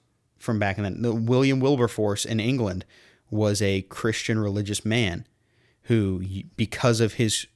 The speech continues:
Chri-, because of his Christian views, was able to ban slavery throughout the British Empire. Then that transfers over to the U S with Puritans lobbying against slavery,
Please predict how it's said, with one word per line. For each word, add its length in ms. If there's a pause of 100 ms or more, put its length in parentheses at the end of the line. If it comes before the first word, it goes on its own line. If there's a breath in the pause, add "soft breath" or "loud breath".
(220)
Chri-, 320
because 400
of 200
his 520
Christian 580
views, 520 (500 soft breath)
was 400 (300)
able 320
to 440 (380)
ban 320
slavery 760 (260 soft breath)
throughout 340
the 60
British 340
Empire. 440 (840)
Then 180
that 160
transfers 540
over 380
to 300
the 140
U 260
S 420 (340 soft breath)
with 380 (340)
Puritans 720 (100)
lobbying 640
against 380
slavery, 580